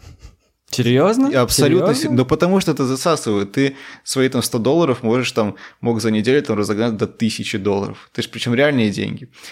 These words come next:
Speaker 2: Доходило до печального, э, печальный был один случай, наоборот, и самоубийство, когда
Speaker 1: Много денег потеряла? Л-, ребенок?
Speaker 2: Э, не ребенок, это был, наверное, парень,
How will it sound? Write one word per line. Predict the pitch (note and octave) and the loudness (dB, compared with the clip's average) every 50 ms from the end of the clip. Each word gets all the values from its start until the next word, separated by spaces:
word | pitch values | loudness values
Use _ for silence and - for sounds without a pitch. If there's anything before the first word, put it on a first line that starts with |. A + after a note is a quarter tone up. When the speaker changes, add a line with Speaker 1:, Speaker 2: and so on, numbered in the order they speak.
| - - - | -20 -14 -10
Speaker 2:
Доходило | A#2 G#2+ - B2 A#2 D3 F3 F#3 F3 | -8 -4 -2 -2 0 2 2 2 2
до | D3+ D3 | 2 0
печального, | - - - - - D3 D#3+ F3+ F3+ D#3+ A#2+ G2+ G2 D3 - _ _ - - - - - - - - - _ _ _ _ _ _ _ _ _ _ _ _ _ - | -2 -4 -6 -2 0 0 2 2 2 2 0 0 -2 -4 -8 _ _ -20 -20 -20 -20 -20 -20 -20 -20 -20 _ _ _ _ _ _ _ _ _ _ _ _ _ -4
э, | B2+ B2+ B2+ B2 A#2 | 0 2 2 2 0
печальный | A#2+ B2 - - D3+ D3+ D3+ C#3+ B2+ | -2 -6 -4 -2 0 0 0 0 0
был | A#2+ C3 C3 | 0 2 2
один | B2+ A#2 B2 A#2+ | 2 0 -2 -4
случай, | A#2 - C3 C3 - - C3 | -4 -4 -6 -6 -4 -4 -4
наоборот, | B2 A#2+ A2 G#2+ A#2 B2 C3 C3+ C3+ - | -2 -2 0 0 2 2 2 0 0 -2
и | B2 B2 A#2 A#2 A#2 A2 | -2 0 2 2 2 0
самоубийство, | - - C#3+ D#3 E3+ E3+ E3 D3 A#2+ A#2 A2+ G#2+ - - A#2 G#2 - - - - - - - - _ - B2 - | 0 0 0 2 2 2 2 2 2 2 2 0 0 -4 -6 -6 -6 -8 -16 -18 -20 -20 -20 -20 _ -16 -14 -8
когда | - A#2+ A#2 A2+ A2 B2 B2 B2+ B2 A#2+ A#2 - _ _ _ - | -6 -4 -2 0 2 4 4 4 2 0 -4 -10 _ _ _ -10
Speaker 1:
Много | A2+ G#2 G#2+ A2 G#2+ A2+ | -6 -4 -2 0 0 0
денег | G2+ A2+ A#2+ C#3+ D3+ - | 0 2 0 0 0 -2
потеряла? | - C#3+ - D3+ D3 D3+ D3+ D#3+ E3+ F#3 - - _ _ _ - | -6 -4 -2 0 0 0 0 -2 -4 -6 -12 -18 _ _ _ -12
Л-, | C3 B2+ B2 B2+ C3 C3+ C#3 C#3 C3+ | -8 -6 -4 -4 -2 0 0 0 2
ребенок? | C3+ C#3 B2+ B2 B2+ C#3 D3+ F3 F3+ F3+ - - _ - | 2 2 2 2 2 2 2 0 -2 -6 -10 -20 _ -10
Speaker 2:
Э, | C3+ B2+ B2 B2 B2+ B2+ B2+ B2+ B2+ | -6 -2 0 0 2 2 2 0 0
не | A#2+ G#2 B2+ C3+ C3+ | -2 -4 -4 -4 -2
ребенок, | B2+ C#3 C3 D3 G3 A3 A3+ G#3+ G3 - - | -2 -4 -2 0 0 0 0 0 -2 -2 -4
это | C#3+ - - | -4 -4 -4
был, | B2 C3 D#3+ D#3+ D3+ - _ _ - | -4 -2 -2 -2 -2 -4 _ _ -8
наверное, | - C#3+ C#3+ D3 D3 C3+ | -4 -2 -2 0 -2 -2
парень, | C#3 - E3+ F#3 F#3 F3 D3+ C3+ B2 A#2+ A2+ A#2 | 0 0 2 2 2 2 0 0 -2 -4 -8 -14